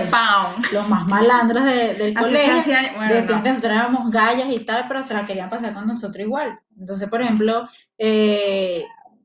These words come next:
Speaker 2: mi amiga Januari, que era la que tenía la casa más cerca del colegio, "Mira, vámonos a tu casa". Y se iba el gentío a la casa de la galla. Ah, estábamos todas las gallas, pero todos querían estar con nosotros.
Speaker 1: <laughs>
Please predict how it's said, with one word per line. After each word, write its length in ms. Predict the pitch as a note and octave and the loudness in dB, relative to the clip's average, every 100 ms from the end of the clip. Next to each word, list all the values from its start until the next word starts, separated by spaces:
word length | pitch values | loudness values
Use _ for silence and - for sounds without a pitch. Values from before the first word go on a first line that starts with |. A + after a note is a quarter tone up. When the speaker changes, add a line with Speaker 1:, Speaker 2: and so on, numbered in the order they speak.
| _ - | _ -8
Speaker 2:
mi 140 | G#3+ | -2
amiga 220 | G#3 G3 G#3 | -2 0 2
Januari, 480 | B3 B3+ C#4 B3+ C#4 | 4 6 4 4 0
que 80 | A#3+ | 0
era 160 | G3+ | 2
la 140 | G#3+ A#3 | 2 0
que 100 | A3 | -2
tenía 300 | G3+ F#3 F3+ | -6 -8 -6
la 160 | G#3+ | -4
casa 200 | G3+ F#3+ | -4 -6
más 200 | G3+ A3 | -2 -2
cerca 320 | G#3+ A3+ A3 A3+ | 0 -2 0 0
del 240 | A#3+ A#3+ | 0 -2
colegio, 640 | A#3+ B3+ C#4 B3+ C4+ C4+ - | -2 0 0 0 -2 -2 -6
"Mira, 360 | A3+ A#3+ D4 D4+ | -6 0 2 2
vámonos 300 | C4+ D4+ E4 | 2 2 2
a 60 | D#4 | -2
tu 140 | C4+ | -6
casa". 400 | C4 D4+ C4+ F3 - | -2 0 -2 -8 -16
Y 140 | E3+ | -18
se 120 | - | -8
iba 220 | F3+ F3 E3+ | -4 -4 -4
el 160 | F3 | -6
gentío 880 | F3 A3 G#3 G3 A3+ G3+ F#3+ G#3 D4 - _ _ _ - | 0 4 4 4 4 6 6 4 0 -6 _ _ _ -6
a 140 | - G#3 | 0 2
la 160 | G3 | 2
casa 280 | F#3 F3+ G#3+ | -2 -4 0
de 60 | C#4 | 2
la 160 | C4 G#3+ | 2 0
galla. 500 | F#3+ F3 F3 A3+ - _ _ | -2 -2 -2 -4 -6 _ _
Ah, 260 | G3+ A#3+ D4+ | 0 2 2
estábamos 400 | E4+ A#3+ C4+ D4 | 2 0 0 0
todas 160 | A#3+ B3 | -2 0
las 160 | C#4+ | -2
gallas, 240 | B3+ D#4+ E4+ | -2 -4 -4
pero 140 | E4 | -6
todos 160 | A#3 B3 | -6 -6
querían 240 | C#4+ A#3+ | -6 -6
estar 240 | A#3 B3 G#3 | -6 -6 -8
con 100 | A3 | -4
nosotros. 480 | B3 A#3 G#3 G#3+ B3 | -4 -2 -4 -2 -6
Speaker 1:
<laughs> 300 | - B3 | -6 -14